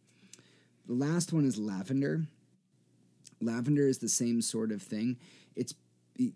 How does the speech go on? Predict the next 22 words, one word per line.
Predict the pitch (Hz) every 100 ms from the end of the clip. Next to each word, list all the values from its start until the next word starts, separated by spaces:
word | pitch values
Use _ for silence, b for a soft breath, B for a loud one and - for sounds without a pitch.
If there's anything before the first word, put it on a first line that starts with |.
| -
it's | 135 120 -
used | 123 139 160 151 - -
sparingly. | - 120 104 85 69 - -
A | 104
little | 104 143 160 165
bit | 156
of | 143
lavender, | 117 117 120 117 113 107
a | -
little | 107 123 127
bit | 123
of | 117
sage, | - 107 101
they | 104
both | 82 110 -
go | 117
a |
long | 107 101 98
way. | 92 80 87 - b b b b -
Um, | 113 104 98 92 - -
again, | 127 113 104 87 -
uh, | 117 107